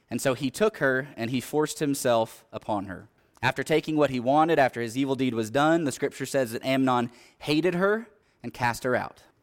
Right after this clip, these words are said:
We see the next verse, or we see another passage here in verse nineteen of that chapter that says, "And Tamar put ashes on her head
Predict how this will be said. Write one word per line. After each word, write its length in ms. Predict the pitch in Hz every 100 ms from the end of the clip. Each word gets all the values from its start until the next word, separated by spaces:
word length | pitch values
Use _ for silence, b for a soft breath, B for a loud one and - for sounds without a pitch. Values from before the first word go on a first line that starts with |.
| _
We 120 | 120
see 200 | 123 143
the 100 | 131
next 260 | 143 143 -
verse, 480 | 131 147 139 - -
or 120 | 127
we 100 | 131
see 160 | 139 143
another 260 | 143 135
passage 440 | 131 147 143 139 -
here 140 | 143
in 100 | 127
verse 220 | 131 123
nineteen 540 | 135 139 - - 143 139
of 120 | 113
that 200 | 131 -
chapter 380 | 147 135 - 110
that 100 | 101
says, 220 | 131 117
"And 140 | 113
Tamar 400 | - 147 160 160
put 180 | 139 131
ashes 440 | 131 147 - 170 160
on 100 | 156
her 100 | 156
head 380 | 117 98 107